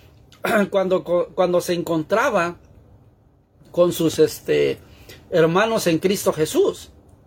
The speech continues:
Y, y miren cómo lo dice, cómo, cómo empieza él, ¿verdad? En, en, en, en la versículo dos, "A Timoteo, amado hijo". Deje leer esta escritura. "A Timoteo, amado hijo". Fíjese cómo le llama a él, o sea,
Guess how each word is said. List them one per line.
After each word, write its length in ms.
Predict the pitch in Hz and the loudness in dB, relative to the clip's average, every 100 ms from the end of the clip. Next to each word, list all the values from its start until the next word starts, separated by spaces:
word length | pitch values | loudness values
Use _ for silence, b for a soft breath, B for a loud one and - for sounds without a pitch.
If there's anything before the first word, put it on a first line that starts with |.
| _ _ _ _ _ - | _ _ _ _ _ -2
Y, 460 | 185 170 165 151 - - - | 0 0 0 -2 -4 -18 -8
y 120 | - 196 | 0 2
miren 260 | 302 415 | 2 0
cómo 280 | - 349 330 | 0 2 2
lo 140 | 285 | 2
dice, 320 | 240 277 269 196 | 0 -2 -2 -2
cómo, 380 | 262 277 226 | -2 -2 0
cómo 180 | 214 262 | 0 0
empieza 460 | 247 240 254 240 208 | -2 -4 -2 0 2
él, 140 | 247 | 2
¿verdad? 200 | 196 202 | 2 2
En, 140 | 220 170 | 0 -2
en, 300 | 147 151 - | -2 -4 -4
en, 140 | 156 | -2
en 300 | 151 143 151 | -2 -2 -4
la 240 | 143 143 139 | -2 -2 -4
versículo 580 | 135 156 214 214 208 170 | 0 0 0 -2 0 2
dos, 240 | 202 - B B B B - | 0 -4 B B B B -6
"A 180 | 202 202 | -4 0
Timoteo, 840 | 208 185 180 175 226 277 285 - - | 0 2 0 0 0 2 0 -2 -4
amado 540 | 160 156 175 175 165 | -2 0 -2 0 0
hijo". 380 | 190 - 147 135 143 | 0 -4 -10 -12 -12
Deje 240 | 151 147 160 | -12 -10 -6
leer 340 | 147 147 175 | 0 2 4
esta 280 | 165 160 160 | 2 0 -2
escritura. 580 | - - 139 175 214 285 b b b b b - | -2 -8 -6 0 0 0 b b b b b -4
"A 180 | 170 - | -4 0
Timoteo, 680 | 196 170 156 202 262 262 | 2 2 2 2 0 0
amado 460 | 156 156 185 185 165 | -2 0 2 4 2
hijo". 220 | 214 247 | 0 -2
Fíjese 340 | 247 359 339 - | -4 -6 -6 -6
cómo 260 | 254 262 | -4 0
le 140 | 226 156 | 0 2
llama 300 | 180 196 156 | 0 2 0
a 60 | |
él, 120 | 185 | 0
o 60 | 190 | 0
sea, 240 | 220 233 | 2 0